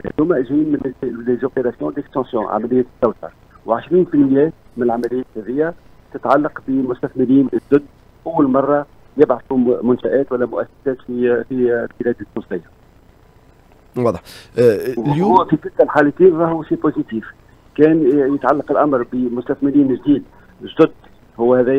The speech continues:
Speaker 1: يوري اللي تونس ولات ورجعت تستقطب في المستثمرين الج-، معناها، آه، الجدد اللي ما كانوش يعرفوا البلاد، ولكن حتى المستثمرين اللي هما موجودين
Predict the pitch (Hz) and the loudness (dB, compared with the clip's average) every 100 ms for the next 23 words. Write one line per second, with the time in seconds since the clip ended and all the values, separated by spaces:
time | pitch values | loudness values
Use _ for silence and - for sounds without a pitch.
0 | 127 - 113 123 160 160 151 - 123 123 | 0 -2 -4 2 2 4 2 0 -6 -2
1 | 147 131 - 127 156 156 147 135 160 131 | -2 -2 -4 0 4 4 2 2 2 2
2 | 120 - - 151 - 120 139 143 151 143 | -4 -6 -8 -8 -6 -10 -6 -6 -6 -8
3 | 139 135 120 101 113 107 - 101 117 131 | -6 -4 -4 -6 -6 -6 -6 -6 -2 -2
4 | 123 123 - - - - 101 101 101 104 | -2 -4 -8 -20 -20 -8 -4 -4 -4 -8
5 | - 156 - 120 120 120 160 170 156 123 | 0 0 0 -4 -4 0 0 0 0 -6
6 | - 113 117 135 156 _ - - 113 135 | -4 -6 0 0 0 _ -20 -8 -4 -4
7 | 123 - 185 180 156 160 151 147 151 147 | -4 -4 0 2 2 0 -4 -8 -6 0
8 | 156 135 131 131 139 123 117 113 104 127 | 0 0 -4 -4 0 0 0 -4 -6 -2
9 | 143 | -2